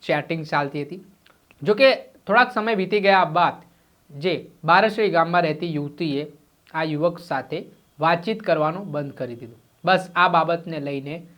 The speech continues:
આરોપી ઉશ્કેરાઈ ગયો અને એક દિવસ બારસડી ગામમાં તે તલવાર સહિતના હથિયારો લઈને પહોંચી ગયો અને ત્યારબાદ તેણે ત્યાં આતંક મચાવવાની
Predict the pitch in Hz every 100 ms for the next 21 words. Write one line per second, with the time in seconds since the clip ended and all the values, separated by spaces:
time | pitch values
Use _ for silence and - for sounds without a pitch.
0 | _ - 151 175 185 185 190 160 - 160
1 | 139 123 120 123 147 - 190 175 165 165
2 | 139 - - _ - 156 180 196 208 202
3 | 180 175 180 190 185 190 190 151 143 143
4 | 147 165 160 - 131 139 143 147 131 123
5 | 151 151 143 135 143 139 156 143 143 175
6 | 170 175 170 156 147 156 156 156 208 -
7 | - _ - 180 139 - - 165 170 180
8 | 165 147 - 135 123 131